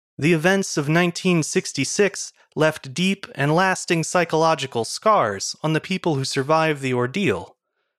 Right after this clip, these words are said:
and their pain lingers to this day. The site of Pantglass Junior School is now a memorial garden.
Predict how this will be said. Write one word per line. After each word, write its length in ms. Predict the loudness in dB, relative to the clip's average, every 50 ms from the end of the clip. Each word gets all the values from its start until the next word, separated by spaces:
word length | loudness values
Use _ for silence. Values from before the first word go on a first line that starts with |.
| _ _ -4
and 120 | 0 2
their 120 | 2 2 2
pain 400 | 0 0 0 2 2 2 4 4
lingers 480 | 4 4 4 4 4 2 2 0 -2
to 120 | -2 -2 0
this 260 | 0 0 -2 -2 -2
day. 440 | 0 2 2 2 0 -2 -8 -16 _ _ _ _ _ _ _ _ _ _ _ _ _ _ _ _ _ -8
The 180 | -2 0 0
site 540 | 0 0 0 0 2 2 2 2 0 -2 -4
of 240 | -4 -4 -4 -4 -6
Pantglass 720 | -4 -2 0 0 0 0 0 0 2 2 2 0 -2 -4 -6
Junior 380 | -2 0 2 2 4 2 2
School 580 | 0 -4 -2 0 2 4 4 4 2 0 -2 -6 _ _ _ _ -6
is 160 | -2 2 2
now 300 | 4 4 4 4 4 4
a 80 | 4
memorial 640 | 4 4 4 4 4 4 4 4 2 2 2 0 0
garden. 500 | 2 2 2 2 2 0 -2 -6 -12 -16